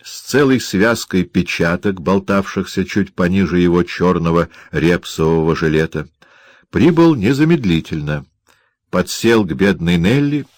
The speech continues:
и, вынув из кармана часы, пощупал ей пульс. Потом он посмотрел ей язык и снова пощупал пульс, устремив задумчиво рассеянный взгляд на недопитую рюмку. «Не мешало бы», —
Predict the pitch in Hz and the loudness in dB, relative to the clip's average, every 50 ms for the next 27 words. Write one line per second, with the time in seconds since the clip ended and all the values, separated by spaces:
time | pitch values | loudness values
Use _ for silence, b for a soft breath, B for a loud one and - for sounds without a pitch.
0 | b b b b - 82 78 76 85 82 80 76 - - 78 - - - 82 73 | b b b b 0 0 2 2 2 0 0 -2 -4 -4 -6 -4 -4 -4 -4 -2
1 | 71 76 76 73 71 67 - - - 76 - - - 90 117 139 - 127 120 - | -2 -2 -2 -2 -2 -6 -6 -8 -10 -10 -8 -4 -2 0 0 0 0 -4 -6 -6
2 | - - - 85 98 95 - 107 104 92 71 67 73 87 - - - 71 67 64 | -6 -6 -4 -4 -4 -2 -4 -6 -4 -4 -4 -4 -4 -4 -6 -8 -8 -8 -8 -8
3 | 64 - - - - _ _ _ _ _ _ _ _ _ _ _ _ _ _ _ | -8 -12 -18 -20 -20 _ _ _ _ _ _ _ _ _ _ _ _ _ _ _
4 | - - - _ _ _ _ - - - 110 113 151 160 156 147 135 - 135 123 | -20 -20 -20 _ _ _ _ -12 -6 -4 -2 0 2 2 2 2 2 0 -2 -2
5 | - 123 117 110 120 127 127 117 107 113 110 110 107 104 107 98 87 117 156 156 | -2 -2 -2 0 2 2 2 2 2 2 2 4 4 2 2 2 2 2 0 2
6 | - 147 - - - 87 85 85 82 87 85 - 101 98 - - - 110 98 - | 0 -2 -2 -2 -2 0 0 2 2 0 0 0 -2 -2 -2 -2 -2 -2 0 2
7 | 113 107 104 - - 107 110 110 101 - - - - - _ _ _ _ - 90 | 0 0 0 -2 0 2 2 2 0 -4 -10 -14 -16 -18 _ _ _ _ -6 -6
8 | - - - 95 82 80 90 95 95 82 71 85 85 76 90 98 101 92 - - | -6 -4 -4 -2 0 2 2 2 2 0 -2 -4 -2 0 0 0 0 0 -2 -2
9 | 98 90 90 85 85 82 - - - 92 90 87 80 82 82 82 76 71 69 69 | 0 0 2 0 0 -2 -4 -4 -2 0 0 0 0 0 -2 -2 -2 -4 -4 -4
10 | 78 78 80 87 98 95 - b b b b b b b 76 80 87 90 92 92 | -2 -2 0 0 -2 -4 -8 b b b b b b b -4 -2 0 0 2 2
11 | 85 101 92 - 80 80 78 - - 92 90 85 82 73 69 69 - - - - | 0 0 -2 -2 -4 -6 -6 -4 -2 -2 -2 -2 -2 -4 -6 -8 -14 -16 -20 -20
12 | _ _ _ _ _ _ b b b b - 151 156 87 87 92 95 95 - - | _ _ _ _ _ _ b b b b -8 -4 -2 0 0 0 0 0 -2 -2
13 | 98 101 104 98 95 95 92 95 101 101 98 | -2 0 0 2 0 0 2 2 2 2 2